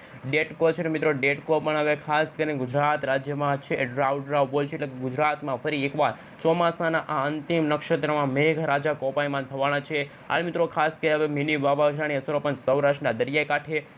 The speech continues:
અને ખાસ દક્ષિણ ગુજરાતના જે દરિયાકાંઠાના ભાગોમાં જોવા મળવાની છે. આ સાથે મિત્રો, જો વાત કરીએ તો ચોમાસાની વિદાય બાદ હજુ પણ આગામી ચોવીસ થી લઈને બોતેર કલાક છે, એટલે કે આગામી ત્રણ દિવસ સુધી ભારેથી અતિ ભારે વરસાદની શક્યતા છે. અને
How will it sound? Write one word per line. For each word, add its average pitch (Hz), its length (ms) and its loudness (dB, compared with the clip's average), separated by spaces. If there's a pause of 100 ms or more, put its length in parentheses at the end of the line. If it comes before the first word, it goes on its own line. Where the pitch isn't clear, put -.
(140)
અને 160 120 2
ખાસ 156 280 -2
દક્ષિણ 151 300 -2
ગુજરાતના 151 400 2
જે 151 140 0
દરિયાકાંઠાના 139 640 0
ભાગોમાં 139 460 0
જોવા 135 280 2
મળવાની 139 380 -2
છે. 147 220 -6 (260)
આ 165 100 2
સાથે 190 220 -4
મિત્રો, 185 240 -2
જો 175 160 2
વાત 160 220 0
કરીએ 156 160 2
તો 156 120 -2
ચોમાસાની 151 480 -2
વિદાય 147 240 2
બાદ 143 240 2
હજુ 127 200 -2
પણ 127 180 -2 (920)
આગામી 135 520 -2 (300)
ચોવીસ 170 440 2
થી 170 120 2
લઈને 156 220 0
બોતેર 143 420 0
કલાક 151 340 2
છે, 160 160 -2
એટલે 147 120 0
કે 147 80 -2
આગામી 143 240 -2
ત્રણ 151 260 -2
દિવસ 147 280 2
સુધી 143 200 0
ભારેથી 135 440 0
અતિ 143 120 -4
ભારે 143 200 2
વરસાદની 135 400 0
શક્યતા 139 400 0
છે. 139 140 -4
અને 139 100 -2